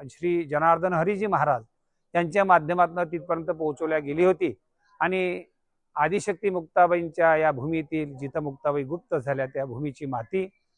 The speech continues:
तिथलं जल आणि आता आलेलं निमंत्रण हे खऱ्या अर्थाने आपल्याकरता भला मोठा भाग्याचा एक क्षण आहे. आणि म्हणून आपण सर्व मंडळी दिनांक बावीसला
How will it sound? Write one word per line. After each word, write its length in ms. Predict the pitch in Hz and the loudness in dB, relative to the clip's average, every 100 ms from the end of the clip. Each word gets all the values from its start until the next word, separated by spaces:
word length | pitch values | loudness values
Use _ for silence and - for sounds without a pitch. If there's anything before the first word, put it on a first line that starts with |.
| - | -6
तिथलं 360 | 160 147 156 147 | -6 -2 -2 0
जल 360 | 127 202 180 110 _ _ _ - | 8 12 12 8 _ _ _ -2
आणि 180 | 180 196 | -2 2
आता 260 | 185 160 190 | 0 4 4
आलेलं 340 | 165 175 185 | 4 2 0
निमंत्रण 560 | 165 180 214 196 139 135 - _ _ | -2 -2 0 2 2 0 -18 _ _
हे 100 | 196 170 | -2 0
खऱ्या 200 | 143 180 | 2 4
अर्थाने 420 | 165 156 175 175 | 4 0 -4 -2
आपल्याकरता 560 | 170 147 160 151 151 160 | -4 -2 -4 -4 -4 -4
भला 240 | 143 143 | -2 -2
मोठा 460 | 143 131 143 139 143 - _ _ - | -2 -2 0 0 -2 -12 _ _ -8
भाग्याचा 640 | 127 139 175 180 170 117 - _ _ _ - | -4 0 4 4 4 0 -4 _ _ _ -8
एक 180 | 151 135 | -6 -6
क्षण 320 | - 180 208 | 0 4 6
आहे. 280 | 175 156 185 _ _ _ - | 6 4 -4 _ _ _ -6
आणि 120 | 170 | -4
म्हणून 200 | 175 185 | -2 0
आपण 220 | 170 185 | 0 0
सर्व 300 | 175 180 185 | -2 -2 0
मंडळी 480 | 170 170 175 180 185 | 0 0 2 2 0
दिनांक 460 | 156 160 170 170 175 | -2 -2 -4 -4 -4
बावीसला 640 | 165 151 165 175 175 131 | 0 2 2 0 0 0